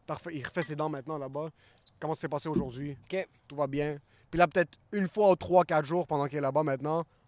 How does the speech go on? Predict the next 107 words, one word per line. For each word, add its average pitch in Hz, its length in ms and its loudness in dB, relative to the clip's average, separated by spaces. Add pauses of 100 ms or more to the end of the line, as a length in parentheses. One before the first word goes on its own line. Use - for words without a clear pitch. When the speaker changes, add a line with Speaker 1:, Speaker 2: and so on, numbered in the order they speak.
(100)
Speaker 1:
il 151 60 -12
y - 20 -6
aura 143 140 -4
un 143 100 -8
autre 143 160 -6
sujet. 135 160 -4
Il 131 40 -2
y - 20 0
avait 143 120 0
les 147 160 -2
élections 143 300 -2
au - 20 0
Liban, 135 260 -2
on 131 40 -4
en 120 80 -6
parlait 127 160 -8
un 123 60 -6
petit - 100 -14
peu 131 80 -10
de - 60 -12
ça. 131 240 -6
Speaker 2:
Ok. 180 220 -2 (260)
Speaker 1:
Il 143 60 -14
y - 20 -10
a 135 40 -10
un 135 100 -12
autre 147 120 -12
truc 160 180 -14
familial, 135 400 -6
on 131 80 -8
en 123 60 -10
parlait 127 180 -10
un 131 80 -8
petit - 100 -18
peu 127 80 -12
de - 60 -14
ça. 151 220 -6 (460)
Mais 160 140 2
c'est 180 100 0
rien 175 140 4
de 170 60 -2
concret. 151 260 0
Tu - 100 -6
vois, 196 100 4
d'habitude, 175 260 4
je 180 40 -2
lui 175 60 -2
disais 147 160 0
même 160 120 0
pas 175 100 4
ce - 80 -6
que 143 60 -4
je - 60 -12
faisais, 131 280 -8
genre 123 180 -8
mes, 123 180 -6
mes, 117 280 -4 (340)
comme 123 180 -4
les 127 160 -4
shows, 143 220 2
Speaker 2:
Ouais. 220 100 6
Speaker 1:
tout - 80 -6
ça. 160 200 0 (300)
Mais 160 180 4
hier, 185 260 8
quand 180 120 4
je 151 80 2
l'ai 156 60 4
appelé, 147 160 2
je 156 40 0
suis - 40 -4
comme, « 139 100 -2
Tu - 60 -8
sais 151 60 -6
quoi, 175 140 0
juste 147 240 -4
mentionne-le. » 143 440 -4
Puis - 20 -20
je - 60 -16
suis - 60 -14
comme 120 200 -8 (320)
Speaker 2:
Qu'est-ce 294 220 2
que 202 80 -4
ça 180 120 -2
intéresse 180 320 0
ton 147 140 -6
père ? 185 180 2
Qu'est-ce - 180 -6
qui, 175 100 -10
qu'est-ce - 220 -4
qui, 175 120 -4
qu'est-ce - 220 -4
qui 196 60 2
aime 170 120 0
parler ? 170 220 2
Comme 170 140 -2
tu - 80 -4
vois, 214 120 6
moi, 208 120 2
mon 196 100 4
père, 196 140 4
il 190 60 4
aime 180 100 2
parler 175 200 0
de 170 40 0
la 160 60 2
religion. 135 400 -6